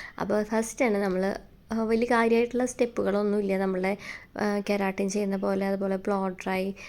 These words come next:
ആ, സ്മൂത്തനിങ് ഒക്കെ ചെയ്യുന്ന പോലെ ഒരുപാട് സ്റ്റെപ്പുകളൊന്നുമില്ല. സിമ്പിളാണ്,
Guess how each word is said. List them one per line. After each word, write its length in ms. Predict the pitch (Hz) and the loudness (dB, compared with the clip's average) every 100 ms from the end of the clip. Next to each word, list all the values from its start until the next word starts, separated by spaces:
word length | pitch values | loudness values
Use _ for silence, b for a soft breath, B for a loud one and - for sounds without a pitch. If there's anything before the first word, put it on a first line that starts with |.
| B - - | B -14 -6
ആ, 60 | 208 202 190 196 | -2 0 0 -2
സ്മൂത്തനിങ് 560 | 196 208 208 196 196 202 | -2 -2 0 0 0 0
ഒക്കെ 140 | 202 | -2
ചെയ്യുന്ന 320 | 202 208 202 | -2 -2 0
പോലെ 160 | 202 208 | 0 -2
ഒരുപാട് 440 | 208 208 202 202 | -2 -2 -2 -4
സ്റ്റെപ്പുകളൊന്നുമില്ല. 960 | 220 - - 196 202 202 214 196 220 247 | -4 -6 -6 -2 0 0 0 -2 -2 -4
സിമ്പിളാണ്, 760 | - 202 196 202 220 214 196 | -4 -4 -4 -2 0 0 -2